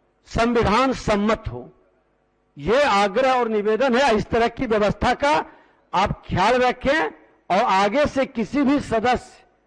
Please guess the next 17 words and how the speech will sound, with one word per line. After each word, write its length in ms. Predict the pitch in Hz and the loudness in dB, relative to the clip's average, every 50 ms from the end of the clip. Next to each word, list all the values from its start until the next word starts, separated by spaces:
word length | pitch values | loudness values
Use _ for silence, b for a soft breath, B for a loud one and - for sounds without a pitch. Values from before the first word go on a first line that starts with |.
| _ _ | _ _
हम 160 | - 175 220 208 | -4 -4 -4 -4
पहले 440 | - - 208 196 202 220 254 302 | -2 0 2 2 2 2 2 2
भी 160 | 294 226 269 262 | 2 2 0 0
कहे 280 | - 269 226 208 220 | 0 0 0 2 0
हैं 280 | 196 160 131 113 107 110 _ _ _ _ _ _ _ _ _ _ _ _ _ _ _ _ _ _ _ _ _ _ _ _ _ _ _ _ - | -2 -2 -6 -8 -12 -18 _ _ _ _ _ _ _ _ _ _ _ _ _ _ _ _ _ _ _ _ _ _ _ _ _ _ _ _ -4
कि 80 | - 220 | -2 -2
अमर्यादित 840 | 254 220 220 240 233 226 220 226 220 214 220 220 226 220 - - 262 | 0 2 0 2 2 2 0 0 2 2 2 0 0 0 -2 -2 -2
भाषा 420 | 202 180 190 220 220 - 285 285 269 | 0 0 0 0 0 0 0 -2 0
बोलकर 500 | 208 220 226 262 285 277 277 - 277 269 | 0 0 2 2 0 0 -2 0 0 2
आप 220 | 269 269 269 - | 0 0 -2 -2
तत्काल 500 | - 247 240 - - - 226 240 277 294 277 | -4 -4 -4 -4 -4 -2 0 0 0 0 -2
के 160 | - - 269 | -2 -2 -2
लिए 180 | 269 269 277 285 | 0 0 0 2
अपनी 380 | 285 269 - - 262 262 277 294 | 0 0 0 -2 -2 -2 -2 -2
पॉपुलैरिटी 720 | 285 - 262 262 - 254 233 233 226 240 247 - - - 277 | -2 -2 -2 -2 0 -2 -2 -2 -2 -4 -4 -4 -4 -2 0
और 160 | 277 269 269 262 | 2 2 2 2
अपने 400 | 254 254 - 262 269 294 302 | 0 0 -2 -2 0 0 0